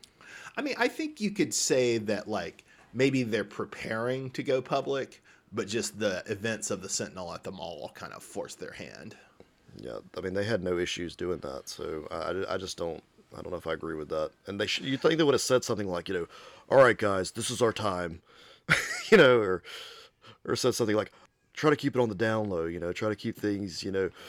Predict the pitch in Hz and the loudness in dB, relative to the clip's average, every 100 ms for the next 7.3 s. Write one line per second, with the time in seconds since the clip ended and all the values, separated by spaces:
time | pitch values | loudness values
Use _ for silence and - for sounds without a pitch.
0 | - - - 127 110 107 110 90 90 85 | -18 -18 -6 -2 0 0 -2 -2 -6 -6
1 | 107 107 120 101 98 87 87 82 - 87 | -6 -2 -2 -2 -4 -4 -6 -6 -8 -6
2 | - - - - - _ _ _ _ - | -8 -10 -16 -20 -20 _ _ _ _ -8
3 | 156 156 - 269 294 220 151 151 135 127 | -6 -4 -6 -6 -4 -4 -2 -2 -2 -2
4 | - 110 113 107 - 107 107 104 104 120 | 0 0 0 -4 -4 0 2 0 0 -2
5 | 98 104 98 95 - 104 110 120 117 117 | 0 -4 -6 -8 -6 -4 -2 -4 -4 -6
6 | - 143 135 131 - - - - - 254 | -2 0 0 -6 -10 -20 -20 -2 2 4
7 | 254 190 - | 6 4 2